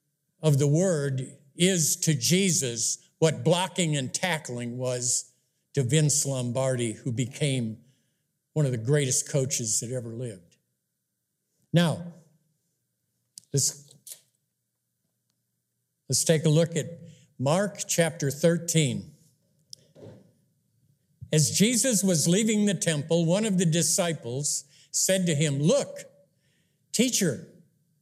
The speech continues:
what massive stones," and he's referring to the temple,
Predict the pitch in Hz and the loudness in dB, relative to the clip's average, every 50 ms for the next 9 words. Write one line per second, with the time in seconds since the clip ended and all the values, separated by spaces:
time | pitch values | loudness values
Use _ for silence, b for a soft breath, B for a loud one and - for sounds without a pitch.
0 | _ _ _ _ _ _ _ _ _ _ _ _ _ _ _ _ _ - 247 190 | _ _ _ _ _ _ _ _ _ _ _ _ _ _ _ _ _ 0 0 2
1 | - 170 165 156 147 143 147 180 247 269 269 - - - - 156 135 113 107 - | 2 2 2 4 4 4 2 2 2 2 0 0 0 0 0 -2 -2 -2 -2 0
2 | - - - - 190 202 233 214 160 120 107 - - - - - 151 147 135 - | 0 0 0 0 0 0 2 0 -2 -2 -4 -6 -6 -2 0 2 2 2 2 0
3 | - - - 147 135 - - 208 226 202 165 143 131 135 120 123 117 - - 165 | 0 0 0 -2 0 0 0 0 2 0 0 -2 -2 -4 -6 -8 -8 -6 -4 -2
4 | 160 160 139 - 110 104 - | -2 -2 -4 -8 -12 -16 -18